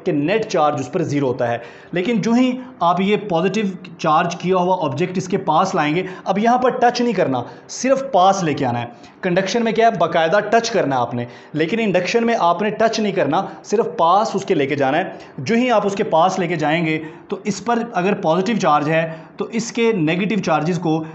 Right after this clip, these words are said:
ये attract करेगा। नतीजा क्या होगा कि इस object के जो करीब वाली side है, उस पर आ जाएगा negative charge, और जो दूसरी side है,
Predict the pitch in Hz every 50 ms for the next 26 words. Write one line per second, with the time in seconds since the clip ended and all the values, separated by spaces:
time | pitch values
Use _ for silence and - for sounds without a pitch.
0 | - - 156 165 170 170 160 160 160 165 160 180 - 196 190 196 180 190 185 180
1 | 185 185 - - - - 160 139 160 156 170 196 190 185 202 190 170 156 160 170
2 | 165 - - - - - - 185 185 185 170 147 151 - - - 220 220 - -
3 | - - 208 - - 220 220 151 143 151 196 196 - - - 202 190 190 196 185
4 | - - 180 165 196 240 214 196 214 214 208 - - 156 139 143 143 151 160 160
5 | - - - - - - - - - 196 - - - 214 202 180 170 165 165 165
6 | 165 170 170 160 147 135 135 135 160 160 196 180 160 185 180 175 180 180 180 -
7 | - - - - 165 165 165 180 196 156 127 143 175 190 185 233 233 233 - -
8 | 170 143 139 135 139 143 147 143